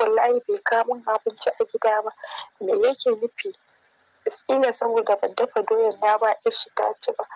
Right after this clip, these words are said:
Ko menene? Sannan malam ka san mace mai laulayi, ba kowane abinci ne take so ba. Wani lokaci ma za ta iya gama dafa abinci, ta ji abincin ba ta son ta ci shi a rai.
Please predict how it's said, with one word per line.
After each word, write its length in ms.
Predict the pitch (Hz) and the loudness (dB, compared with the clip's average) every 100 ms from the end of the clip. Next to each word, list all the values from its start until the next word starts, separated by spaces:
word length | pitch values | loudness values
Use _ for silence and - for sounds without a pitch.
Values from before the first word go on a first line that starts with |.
| - - - - _ | -20 -20 -20 -20 _
Ko 200 | - 226 | -2 -2
menene? 640 | 233 233 220 214 220 220 | 0 -2 -2 -4 -6 -2
Sannan 420 | 214 262 254 247 240 | -2 0 0 -2 0
malam 280 | 269 269 254 | 2 2 0
ka 180 | 285 302 | 0 2
san 220 | 320 302 | 0 0
mace 240 | 277 - | -2 0
mai 180 | 220 214 | -2 0
laulayi, 540 | 214 233 262 233 - - _ - - - - | 2 2 2 0 -4 -16 _ -20 -20 -20 -2
ba 160 | 226 - | 0 0
kowane 420 | - 269 302 - - | 2 2 2 2 0
abinci 360 | - - - 240 | 0 0 -2 -2
ne 140 | 226 | -4
take 380 | - 220 - 220 | -2 -4 -4 -8
so 280 | - 214 214 | -6 -6 -4
ba. 80 | 196 - - - - - | -6 -12 -16 -20 -16 -4
Wani 180 | 254 277 | -4 0
lokaci 460 | 302 302 240 - | 0 0 -2 -4
ma 100 | 220 233 | 0 2
za 140 | 240 | 2
ta 140 | - - | -2 -6
iya 220 | 247 226 | -2 0
gama 240 | 226 220 | 0 -2
dafa 260 | - 226 - - - | -4 -4 -4 -4 -8
abinci, 240 | - - | -8 -6
ta 120 | - | -4
ji 120 | 226 - | 0 0
abincin 500 | 339 - - - 233 - - - - _ | 0 0 -4 -6 -8 -8 -12 -12 -14 _
ba 160 | - 254 - | 0 0 0
ta 140 | 240 | -2
son 200 | 214 226 - _ - | -2 -8 -12 _ -12
ta 120 | - 415 | -10 -8
ci 180 | - 453 | -8 -6
shi 180 | - - | -4 -4
a 260 | - 202 | -2 -2
rai. 140 | - | -2